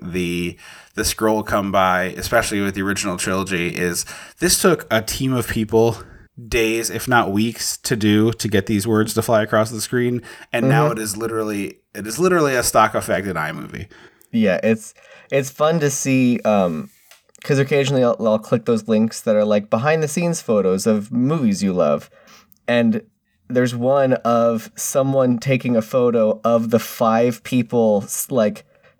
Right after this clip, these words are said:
Speaker 2: two, one guy on either side of the text moving it, and then, like,
Speaker 1: Yeah.
Speaker 2: someone holding the camera and someone holding the sh-, like, it's really cool to see how they used to do this before it was just like, "Oh, iMovie." <laughs>
Speaker 1: Right,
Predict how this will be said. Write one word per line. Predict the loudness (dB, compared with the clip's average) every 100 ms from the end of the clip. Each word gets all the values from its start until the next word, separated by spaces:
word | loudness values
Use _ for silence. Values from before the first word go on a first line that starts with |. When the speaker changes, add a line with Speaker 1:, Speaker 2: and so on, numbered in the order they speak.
| -4
Speaker 2:
two, | -2 -2 -2
one | 0 2
guy | 2
on | 2
either | 2 2
side | 2 2 2
of | 0
the | -2
text | 0 0 0 -4
moving | 0 0 0 0
it, | 2 0 0
and | 0 2
then, | 2
like, | 2 0 0
Speaker 1:
Yeah. | -2
Speaker 2:
someone | -2 0 2 2 0
holding | 0 0 0 0
the |
camera | -2 -2 0 2 2 2 2 2
and | 0
someone | 0 0 2 2 0 -2 -6
holding | -4 -2 0 0 0
the | 0
sh-, | -2 -4
like, | -2 0
it's | 0 -2 -4 -8 -12 -14 -4
really | 0 0 0
cool | 0 0
to |
see | 0 0
how | 2
they | 2 2
used | 2 0
to | 0
do | 0 2
this | 2 2 0 0
before | -2 0 2
it | 2
was | 0 0
just | 0 0 0
like, | 2 2 0 -2
"Oh, | 0 2
iMovie." | 2 0 2 0 2 0 -2
<laughs> | -12 -20 -20 -20 -20 -20 -20 -6
Speaker 1:
Right, | 0 0 -2